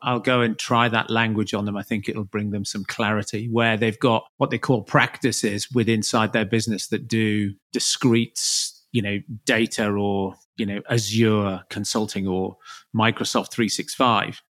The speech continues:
And just having this concept of programs, and then it's their responsibility to extricate or drive revenue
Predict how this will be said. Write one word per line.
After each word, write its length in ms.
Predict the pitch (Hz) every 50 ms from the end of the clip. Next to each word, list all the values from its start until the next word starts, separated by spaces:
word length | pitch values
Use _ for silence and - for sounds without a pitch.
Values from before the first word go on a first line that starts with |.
| _ -
And 160 | 139 131 120
just 160 | - 139 -
having 180 | - 135 123 127
this 140 | 120 113 -
concept 500 | - - 147 147 143 - 135 117 - -
of 140 | 104 - - _
programs, 640 | - - 143 127 127 123 127 131 117 117 113 107 117
and 100 | 110 110
then 160 | 117 113 113
it's 160 | 117 - - -
their 260 | 117 113 117 123 123
responsibility 760 | 117 113 - - - 117 110 - - 95 113 117 117 - - 95
to 180 | - - - 110
extricate 800 | 107 - - - - - 107 - - - 107 104 - - - _ _ _ -
or 80 | -
drive 480 | - - 117 120 123 123 127 117 - 110
revenue 580 | 110 113 117 101 120 113 107 107 101 101 101